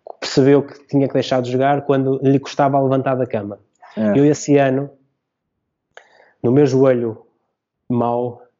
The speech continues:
Speaker 1: tive um problema, um, sofri uma pancada contra o diabo, hum,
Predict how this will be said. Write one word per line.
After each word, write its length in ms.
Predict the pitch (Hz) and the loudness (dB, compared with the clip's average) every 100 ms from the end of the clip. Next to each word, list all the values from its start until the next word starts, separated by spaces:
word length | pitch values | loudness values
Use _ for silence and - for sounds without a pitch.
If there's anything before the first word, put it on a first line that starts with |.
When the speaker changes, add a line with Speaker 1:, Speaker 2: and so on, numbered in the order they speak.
| _ | _
Speaker 1:
tive 220 | 127 117 | -6 -2
um 560 | 123 123 123 123 120 113 | -2 -2 -2 -2 -4 -4
problema, 540 | 123 120 113 110 107 107 | -2 0 0 -2 -6 -8
um, 520 | 107 110 107 107 107 - | -10 -8 -10 -10 -12 -16
sofri 360 | - - - | -18 -10 -2
uma 160 | 120 117 | 0 0
pancada 500 | 117 110 120 120 117 | 0 -2 -2 0 0
contra 240 | 120 117 | 0 2
o 40 | 113 | 2
diabo, 520 | 113 117 123 123 123 _ _ _ _ _ - | 2 2 0 -2 -6 _ _ _ _ _ -10
hum, 960 | 117 120 120 120 120 120 120 120 120 | -4 -2 -4 -6 -6 -8 -8 -8 -8